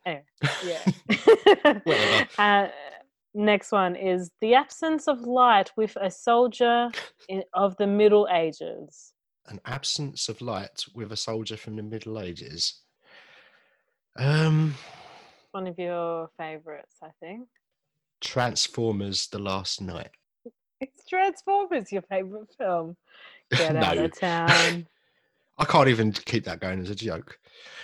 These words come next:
Speaker 2: Um, an absence of light. Uh, dark. Um, what was the last bit? An absence of light.
Speaker 1: Of a soldier from a middle, of the Middle Ages. What's another term for a soldier?
Speaker 2: Mercenary.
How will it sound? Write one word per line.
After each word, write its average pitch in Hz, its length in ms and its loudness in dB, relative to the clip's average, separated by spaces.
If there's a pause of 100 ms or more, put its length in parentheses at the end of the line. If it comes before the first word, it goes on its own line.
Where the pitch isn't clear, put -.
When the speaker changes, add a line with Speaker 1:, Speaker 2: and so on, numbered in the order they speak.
(180)
Speaker 2:
Um, 127 380 2
an 135 160 2
absence 151 460 0
of 131 120 -2
light. 110 240 4 (160)
Uh, 123 280 4 (100)
dark. - 640 4 (340)
Um, 104 680 -2
what 147 100 -2
was 143 160 -2
the 147 100 0
last 156 300 4
bit? 175 120 6
An - 80 4
absence 139 360 4
of 123 100 4
light. 127 280 4 (200)
Speaker 1:
Of 190 140 2
a 196 80 4
soldier 220 520 8
from 214 200 6
a 202 80 6
middle, 208 500 10 (160)
of 185 220 0
the 196 100 2
Middle 190 320 2
Ages. 156 760 -2 (100)
What's 196 340 -2
another 190 440 4
term 185 240 -2
for 180 280 2
a 170 60 0
soldier? 156 720 -4 (600)
Speaker 2:
Mercenary. 87 840 2